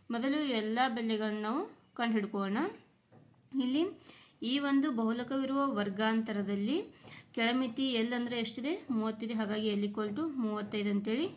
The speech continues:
ಬರ್ಕೊಂಡಿದ್ದೀನಿ. ಮತ್ತು ಈ ಬಹುಲಕವಿರುವ ವರ್ಗಾಂತರದ ಹಿಂದಿನ ಆವೃತ್ತಿ ಏನಾಗಿರ್ತೈತೆ ಅಂದ್ರೆ ಇದು, ಇದೊಂದು ಎಫ್ ನಾಟ್ ಆಗಿರುತ್ತದೆ.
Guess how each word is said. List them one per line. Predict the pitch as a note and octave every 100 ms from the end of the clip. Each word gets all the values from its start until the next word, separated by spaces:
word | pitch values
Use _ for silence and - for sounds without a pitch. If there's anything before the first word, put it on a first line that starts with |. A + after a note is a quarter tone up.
| A#3+
ಬರ್ಕೊಂಡಿದ್ದೀನಿ. | G3+ F#3+ G#3 G3+ G3 G#3 D#4 A4 - - - - -
ಮತ್ತು | A3 G3+ - D4+ G#4+ - - - - -
ಈ | B3 C#4
ಬಹುಲಕವಿರುವ | A3 G#3+ B3+ C4+ C#4 C#4 C4+ C4 D4
ವರ್ಗಾಂತರದ | B3+ G#3+ G3 A#3 A#3+ A#3 B3 A#3 C#4
ಹಿಂದಿನ | D#4 D4+ B3+ B3 B3+ C4+ C#4
ಆವೃತ್ತಿ | A#3 A3 G#3+ A#3
ಏನಾಗಿರ್ತೈತೆ | A3 G#3+ G#3 A3 G#3
ಅಂದ್ರೆ | G#3+ G#3+ D4+ G#4+ - - - -
ಇದು, | A#3 B3+ G4+ - - -
ಇದೊಂದು | A#3 A#3+ B3
ಎಫ್ | - G#3+ G#3+ A3+
ನಾಟ್ | B3 B3
ಆಗಿರುತ್ತದೆ. | G#3+ G#3 G3+ G3+ G#3 A3 E4+ - -